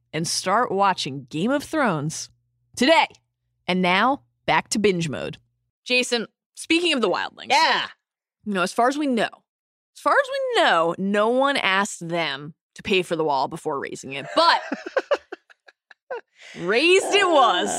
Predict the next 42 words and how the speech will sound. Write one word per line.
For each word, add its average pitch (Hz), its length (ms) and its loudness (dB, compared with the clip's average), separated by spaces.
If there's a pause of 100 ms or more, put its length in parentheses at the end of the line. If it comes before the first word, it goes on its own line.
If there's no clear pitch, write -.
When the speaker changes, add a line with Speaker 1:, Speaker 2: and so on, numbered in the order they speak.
(120)
Speaker 2:
Uh. 117 160 -8
Speaker 1:
And 202 160 0
as 240 320 2
Egret 233 360 -2
says, 240 720 0 (160)
which 214 320 -4
side 381 360 0
you 262 120 -2
wound 196 300 0
up 180 180 0
on 185 340 -2 (340)
basically 508 420 0
determined 302 580 -2
the 294 80 0
Speaker 2:
Yes, - 40 -2
Speaker 1:
course 262 300 0
of 254 60 0
Speaker 2:
very 156 140 2
Speaker 1:
your - 80 4
Speaker 2:
much - 80 2
Speaker 1:
life 208 220 2
Speaker 2:
so. 73 140 -6 (220)
Speaker 1:
and 220 200 -2
your 262 100 -2
history. - 500 -2
So, 233 380 0 (360)
you 165 80 0
know, 214 80 2
throughout 214 320 2
the 294 60 -2
show's 208 420 0
four 160 300 -4
seasons 139 400 -12
to - 60 -20
this 123 200 -14
point, 143 240 -14
we 202 100 -4
have 226 80 -2
learned 226 200 -2
a 180 40 2
lot 135 580 -4
about 147 320 -2